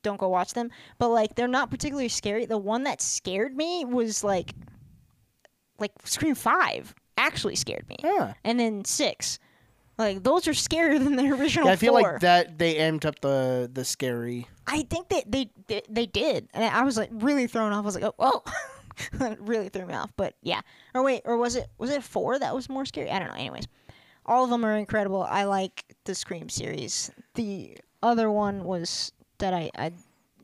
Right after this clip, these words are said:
Speaker 1: di-, chose not to pick was School of Rock, um,
Speaker 2: Hmm.
Speaker 1: even though it's really good.
Speaker 2: Uh, so my S is, uh, not the Santa Claus with Tim Allen, but mine is Santa Claus. I know it's a Christmas movie.
Speaker 1: Oh, it's the,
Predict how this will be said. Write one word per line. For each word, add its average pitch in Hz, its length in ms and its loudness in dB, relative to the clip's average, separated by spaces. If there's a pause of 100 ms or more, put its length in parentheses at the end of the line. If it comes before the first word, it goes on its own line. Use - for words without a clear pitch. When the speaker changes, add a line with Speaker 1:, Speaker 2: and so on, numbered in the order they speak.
(160)
Speaker 1:
di-, - 200 -6
chose 180 300 -6
not 170 260 -6
to 170 140 -10 (140)
pick - 240 -8
was 156 160 -8
School - 260 -8
of - 80 -10
Rock, - 300 -10 (140)
um, 113 360 -14
Speaker 2:
Hmm. 330 320 0
Speaker 1:
even 180 180 -6
though 117 80 -6
it's - 140 -10
really - 160 -10
good. - 140 -14 (600)
Speaker 2:
Uh, 139 200 2
so 160 120 -4
my 165 160 4
S 139 380 0
is, 135 580 -2 (480)
uh, 113 440 2
not 165 380 2
the 175 540 4
Santa 113 400 -6
Claus 104 400 -6
with 143 100 -6
Tim 135 160 -4
Allen, 110 280 -6
but 127 140 -4
mine 135 240 0
is 127 280 -4
Santa 110 380 -6
Claus. - 560 -4
I 123 120 -6
know 123 140 -4
it's 120 140 -10
a - 40 -10
Christmas - 460 -4
movie. 123 340 -4 (160)
Speaker 1:
Oh, 294 240 6
it's 277 300 -2
the, 262 440 4